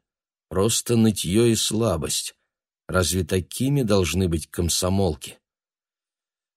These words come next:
Сейчас включила радио, чтобы отвлечься,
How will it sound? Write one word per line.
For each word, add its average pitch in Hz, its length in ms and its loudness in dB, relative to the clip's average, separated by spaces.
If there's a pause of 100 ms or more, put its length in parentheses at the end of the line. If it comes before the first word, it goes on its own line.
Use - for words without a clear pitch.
(300)
Сейчас 107 500 0
включила 110 540 2
радио, 107 340 4
чтобы 107 320 2
отвлечься, 107 840 0